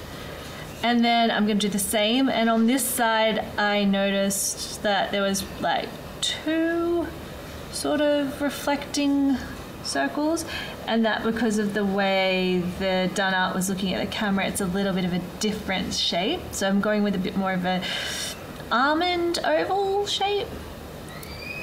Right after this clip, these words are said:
and I'm just gonna color this in again. Pretty simple stuff to begin with. Apparently, done arts will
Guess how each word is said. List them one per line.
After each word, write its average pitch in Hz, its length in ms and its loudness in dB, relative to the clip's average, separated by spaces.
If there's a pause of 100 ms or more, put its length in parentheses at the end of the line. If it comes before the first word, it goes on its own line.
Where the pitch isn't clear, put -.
and 254 340 2 (100)
I'm 233 260 2
just 247 220 -2
gonna 277 160 2
color 277 340 0
this 277 200 0
in 285 120 2
again. 240 720 2 (2500)
Pretty 302 160 0
simple 240 300 0
stuff 311 360 -4
to 285 60 -2
begin 277 220 2
with. 453 180 -2 (1300)
Apparently, 294 760 0 (120)
done 220 220 2
arts 202 640 -2
will 190 680 0